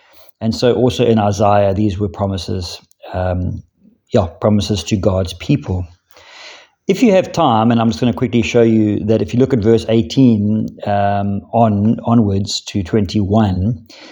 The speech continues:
he, he kind of backs up what he's saying, or Isaiah does, where he says this, and I'll read it. He says, "You who are deaf,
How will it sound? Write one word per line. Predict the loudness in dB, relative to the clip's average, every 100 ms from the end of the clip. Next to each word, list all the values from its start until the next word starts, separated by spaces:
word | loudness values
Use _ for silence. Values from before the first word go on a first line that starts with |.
| -20 _ _ _ _
he, | -4 0 2 2 0
he | 0
kind | 2 2
of | 2 0
backs | 0 0
up | -2 0
what | 0
he's | 0 -4 -4
saying, | 0 0 0 0 0 2
or | 0 2
Isaiah | 2 4 4 2
does, | 0 -2 -4
where | 2 2
he | 2 0
says | -2 2 2 2 -2
this, | -4 -2
and | -4 -2
I'll | -2
read | 0 0
it. | -2
He | -4
says, | 2 2 0 -10 -20 -20 -2
"You | 2 4
who | 4 4 4
are | 2
deaf, | 0 0 0